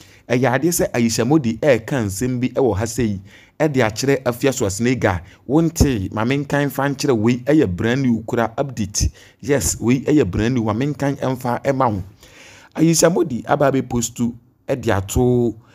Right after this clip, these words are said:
ne Instagram page. Ɔtwerɛ, ɔtwerɛ ne sei, ɔsɛ,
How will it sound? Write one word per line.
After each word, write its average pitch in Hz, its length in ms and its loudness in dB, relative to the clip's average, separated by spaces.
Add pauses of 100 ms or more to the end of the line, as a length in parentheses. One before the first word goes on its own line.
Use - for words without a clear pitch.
(100)
ne 110 140 -2
Instagram 135 680 0
page. 107 280 0
Ɔtwerɛ, 101 680 -2
ɔtwerɛ 156 400 2
ne 120 100 2
sei, 107 340 0
ɔsɛ, 120 580 0